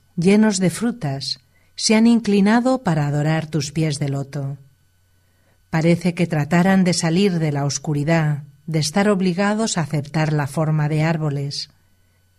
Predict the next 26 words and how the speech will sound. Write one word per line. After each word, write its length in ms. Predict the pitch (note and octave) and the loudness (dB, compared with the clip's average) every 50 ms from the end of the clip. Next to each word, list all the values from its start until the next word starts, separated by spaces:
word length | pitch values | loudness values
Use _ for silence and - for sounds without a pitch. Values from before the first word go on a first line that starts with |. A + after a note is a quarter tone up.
| _ _ _ _ _ _ - | _ _ _ _ _ _ -2
En 220 | F3+ F3+ F3 D#3+ | 0 2 2 4
realidad, 640 | D#3 D#3 D3 C#3 C#3+ D3+ C#3+ F3 E3+ E3 D#3 D3+ D3+ D3+ - - _ _ _ _ _ _ _ _ _ _ | 2 0 0 -2 -2 -2 0 2 2 2 0 -2 -4 -8 -10 -18 _ _ _ _ _ _ _ _ _ _
los 240 | - F#3+ F3 - - | -2 0 0 2 2
árboles 480 | A#3 B3 A#3 G3 F3 D3+ D3+ D3 C#3 | 0 0 0 0 0 0 0 -2 -2
nacidos 580 | D#3+ D#3 D3 C#3 - G#3 G3+ F3 E3+ D3+ - - | -2 -2 -2 -2 -2 -2 0 0 0 -2 -2 -4
en 120 | D#3+ C#3 | -4 -4
la 80 | C#3 C3+ | -4 -4
tierra 320 | C3 F3 E3+ E3+ E3 D#3+ | 0 0 0 2 0 0
de 100 | D3 D3+ | -2 -2
Vrindavan 760 | D3 C#3+ D3 C#3+ C#3+ D3 D#3 D#3 D3+ D3+ C#3 C#3+ C#3+ D3+ D3+ - - _ _ _ _ _ _ _ _ _ | -2 -2 -2 -2 0 0 0 -2 -2 -4 -4 -4 -6 -6 -8 -12 -16 _ _ _ _ _ _ _ _ _
no 180 | - G#3 A3+ A#3+ | -2 0 2 2
son 260 | A#3+ - B3+ B3+ A#3+ | 2 0 0 2 2
entidades 600 | A3+ G3+ F3 E3+ F3 D3+ D#3+ E3 D#3+ E3+ E3 D3 | 2 2 2 2 0 0 2 2 2 2 0 0
vivientes 540 | D#3+ D#3+ D3+ E3+ E3 D#3+ E3 D#3+ E3+ D#3+ - | 0 -2 0 0 0 0 0 -2 -4 -4 -4
ordinarias. 920 | D#3+ D3+ C#3+ D3+ D3 D3 E3 F3 E3+ E3 D3 C3+ C3+ C#3 D3 - - - _ _ _ _ _ _ _ _ _ _ _ _ _ _ _ - | -4 -4 -4 -4 -2 0 0 0 0 -2 -4 -6 -6 -8 -8 -10 -12 -14 _ _ _ _ _ _ _ _ _ _ _ _ _ _ _ -6
Habiendo 520 | D#3+ D#3 D#3 F3 F3 F3 F3 E3+ D#3 D3+ | -2 2 4 4 6 6 4 4 2 0
sostenido 580 | D3+ D#3 D3+ D3+ - E3 D#3 E3+ F#3 F#3 E3+ E3 | -2 -2 -4 -4 -2 -2 0 0 2 2 2 0
el 120 | C#3+ C#3 | -2 -2
punto 380 | D3 F#3 F#3+ F#3 F3 E3+ E3 C#3+ | -2 0 2 2 2 0 0 -2
de 120 | C#3 C#3+ | -2 -2
vista 320 | D#3 F3+ F3 - - E3+ | -2 -2 -2 -2 -4 -2
impersonal 920 | D3 D3+ D3+ D3 D3+ D3 C#3 - - D#3 D3+ E3 E3+ F3 E3+ D#3+ D3+ D3+ D3+ - - _ _ _ _ _ _ - | -2 -2 -2 -2 -4 -4 -6 -4 -4 -2 0 0 0 0 -2 -2 -4 -6 -8 -12 -18 _ _ _ _ _ _ -4
en 120 | F3+ F3 | -2 0
sus 300 | E3 - - E3 C#3 D3+ | 0 0 -2 -4 -4 -2
vidas 380 | D#3+ G3 G#3 G3 F3 D#3 - - | -2 -2 0 0 0 -2 -2 -2
anteriores, 920 | C#3+ C#3 C3 D3 C#3+ C#3 D#3 F3 F3 E3 D3+ D3 C#3+ D3 - - - | -4 -4 -4 -4 -4 -2 0 0 0 0 -2 -4 -6 -6 -8 -10 -12